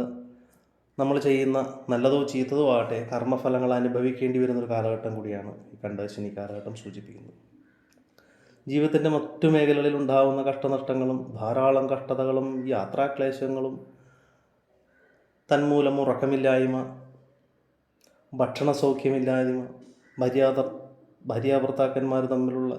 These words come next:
ചെറിയ ചെറിയ പിണക്കങ്ങൾ, കൂടാതെ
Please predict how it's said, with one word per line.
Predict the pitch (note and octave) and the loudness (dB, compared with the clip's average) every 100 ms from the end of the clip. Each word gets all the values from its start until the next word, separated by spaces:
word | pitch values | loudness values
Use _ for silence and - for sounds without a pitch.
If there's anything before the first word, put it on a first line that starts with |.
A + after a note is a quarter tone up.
| - | -6
ചെറിയ | C3 B2+ B2+ | -2 -2 0
ചെറിയ | B2+ B2+ - - - - _ _ - _ _ | -2 -2 -4 -8 -20 -20 _ _ -20 _ _
പിണക്കങ്ങൾ, | A2+ A#2+ A#2+ C3 B2 B2 - - - _ _ _ _ _ _ A#2+ B2 D3 E3 D3+ B2+ A#2+ C3+ C#3 C3 A#2 A2+ _ _ C3 D3 _ _ _ B2 A2 _ _ D3 | -4 -2 0 0 0 -4 -10 -16 -20 _ _ _ _ _ _ _ -20 -20 _ _ -20 _ -20 _ -20 -20 -20 _ _ _ _ _ _ _ _ -20 _ _ 4
കൂടാതെ | C#3+ C#3+ C#3 | 6 6 4